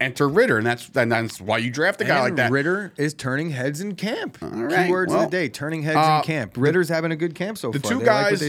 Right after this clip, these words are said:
Speaker 2: they see.
Speaker 1: <laughs> there's two guys on defense that jump off for me. Grady Jarrett's always been kinda serviceable. A J Terrell, I wanted him as a, a Dallas corner. That didn't happen. Um, but they're coming in twenty-ninth ranked secondary, thirtieth overall defense.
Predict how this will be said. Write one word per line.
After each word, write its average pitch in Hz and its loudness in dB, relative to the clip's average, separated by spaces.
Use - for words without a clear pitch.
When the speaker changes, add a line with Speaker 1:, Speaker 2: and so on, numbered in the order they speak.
Speaker 2:
they 156 0
see. - -4
Speaker 1:
<laughs> - -20
there's 135 -8
two 254 -4
guys 123 2
on 101 -2
defense 98 -2
that 92 -2
jump 92 -4
off 101 0
for 101 -2
me. 110 2
Grady 160 4
Jarrett's 135 2
always 123 2
been 110 -2
kinda 110 0
serviceable. 123 2
A 160 2
J 156 0
Terrell, 139 2
I 117 -2
wanted 117 2
him 117 0
as 104 -2
a, 104 2
a 107 2
Dallas 113 0
corner. 113 0
That 101 0
didn't 110 -2
happen. 110 -2
Um, 110 4
but 123 2
they're 120 -2
coming 151 2
in 139 0
twenty-ninth 135 0
ranked 117 2
secondary, 131 0
thirtieth 113 -2
overall 95 -2
defense. 73 -12